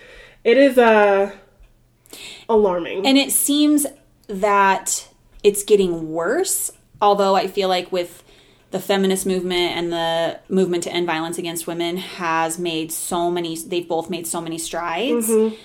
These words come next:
Speaker 2: I feel like music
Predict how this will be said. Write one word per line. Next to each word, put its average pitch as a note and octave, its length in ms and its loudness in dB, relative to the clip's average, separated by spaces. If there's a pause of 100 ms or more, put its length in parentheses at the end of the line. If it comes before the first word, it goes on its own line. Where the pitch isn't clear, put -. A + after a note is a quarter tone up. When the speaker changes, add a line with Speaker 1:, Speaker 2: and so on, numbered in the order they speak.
(800)
Speaker 2:
I G3 140 0
feel G3 260 0
like F3 180 0
music F#3+ 960 -2